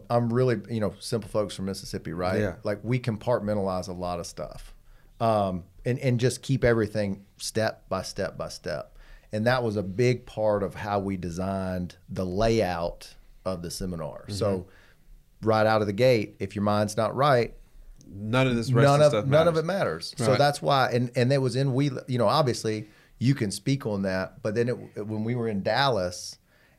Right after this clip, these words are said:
Speaker 1: and I heard you tell your story the way that you did, I said, "Okay, Max is the guy for it."
Speaker 3: What?
Speaker 1: And we, we've pulled in speakers like that that are experts in
Speaker 2: At
Speaker 1: their
Speaker 2: that
Speaker 1: segment.
Speaker 2: particular part,
Speaker 3: It,
Speaker 2: yeah.
Speaker 3: it makes me think of when Gary ripped into that guy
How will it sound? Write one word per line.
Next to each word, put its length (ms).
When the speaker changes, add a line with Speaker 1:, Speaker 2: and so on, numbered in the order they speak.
Speaker 1:
and 120
I 120
heard 260
you 120
tell 360
your 200
story 500
the 100
way 220
that 140
you 100
did, 420
I 80
said, 180
"Okay, 380
Max 380
is 100
the 120
guy 200
for 280
it." 80
Speaker 3:
What? 180
Speaker 1:
And 140
we, 100
we've 220
pulled 300
in 300
speakers 580
like 300
that 480
that 140
are 160
experts 560
in 60
Speaker 2:
At 100
Speaker 1:
their 120
Speaker 2:
that 160
Speaker 1:
segment. 240
Speaker 2:
particular 260
part, 300
Speaker 3:
It, 80
Speaker 2:
yeah. 240
Speaker 3:
it 100
makes 260
me 100
think 200
of 140
when 180
Gary 400
ripped 280
into 200
that 260
guy 300